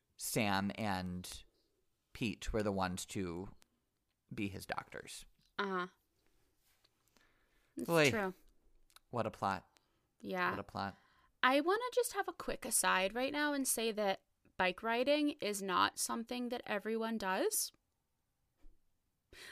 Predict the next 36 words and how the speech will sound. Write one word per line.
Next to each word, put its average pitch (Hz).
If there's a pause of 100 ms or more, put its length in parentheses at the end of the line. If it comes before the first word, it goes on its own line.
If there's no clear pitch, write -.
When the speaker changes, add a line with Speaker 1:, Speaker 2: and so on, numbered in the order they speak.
(140)
Speaker 2:
Like, 247
if 233
you 254
learn 226
as 240
a 254
child 226 (1000)
and 190
you 208
don't 190
touch -
a 214
bike 185
for 233
ten 247
years, 269 (120)
they 214
say 196
it's 208
just -
like 196
riding 185
a 180
bike. 180
But 202
I -
can 453
tell 415
you 427
from 370
firsthand 311
experience 269
that -
it 254
is 277
not 196